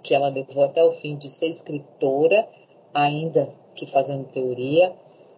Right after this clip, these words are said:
direcionar o seu olhar pra,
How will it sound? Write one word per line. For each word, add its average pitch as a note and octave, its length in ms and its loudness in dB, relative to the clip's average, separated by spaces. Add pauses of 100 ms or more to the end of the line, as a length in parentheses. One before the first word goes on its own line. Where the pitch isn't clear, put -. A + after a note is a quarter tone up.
(500)
direcionar F3+ 720 2
o F#3 40 0
seu E3+ 220 0
olhar D3 280 0 (140)
pra, C#3+ 240 0